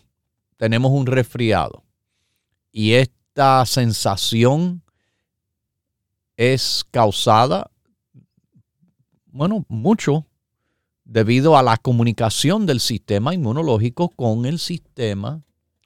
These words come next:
nervioso central. El cerebro da señales que algo está mal con el cuerpo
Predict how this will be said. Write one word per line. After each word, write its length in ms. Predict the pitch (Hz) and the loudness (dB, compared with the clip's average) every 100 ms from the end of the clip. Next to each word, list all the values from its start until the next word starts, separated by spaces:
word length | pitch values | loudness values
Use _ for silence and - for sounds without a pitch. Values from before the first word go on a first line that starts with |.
| _ | _
nervioso 640 | - 139 123 104 95 - 120 | -8 -6 -4 -4 -4 -6 -10
central. 600 | - 156 - - 214 202 _ _ _ _ _ _ - | -8 -10 -10 -14 -14 -16 _ _ _ _ _ _ -6
El 140 | 123 | -4
cerebro 600 | 110 117 104 113 147 190 | -2 0 2 0 0 -4
da 320 | 151 123 147 - | -2 -2 -2 -4
señales 880 | - - 117 107 165 214 151 117 - | -10 -4 -4 -2 -4 -4 -4 -6 -6
que 220 | - 107 | -4 2
algo 360 | 123 233 180 127 | 4 2 2 -2
está 260 | - 113 | -2 -2
mal 360 | 101 95 92 113 | 0 -2 -4 -6
con 260 | 113 135 | -6 -4
el 160 | 202 170 | -4 -8
cuerpo 640 | - 127 101 85 - 107 | -8 -4 -4 -4 -12 -14